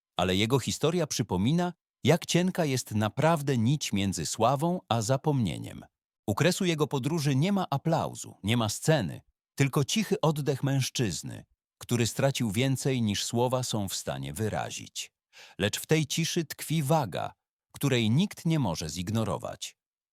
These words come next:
Gerson Brenner przypomina nam, jak szybko życie może się załamać, jak sława wyparowuje, jak prawdziwa siła staje się widoczna dopiero wtedy,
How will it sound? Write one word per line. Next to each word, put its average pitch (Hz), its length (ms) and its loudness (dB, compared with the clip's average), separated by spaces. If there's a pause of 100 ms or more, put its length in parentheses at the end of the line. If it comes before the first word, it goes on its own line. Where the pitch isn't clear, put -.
(160)
Gerson 147 480 4
Brenner 156 460 2
przypomina 120 580 0
nam, 120 280 0 (160)
jak 185 260 2
szybko - 380 0
życie 101 280 -2
może 71 260 -6
się - 160 -6
załamać, 82 640 -4 (160)
jak 90 220 -2
sława 123 460 2
wyparowuje, 123 800 -2 (400)
jak 113 200 4
prawdziwa 127 420 2
siła 190 340 0
staje 165 340 -2
się 160 160 -2
widoczna 120 500 -2
dopiero 156 380 0
wtedy, 90 440 -4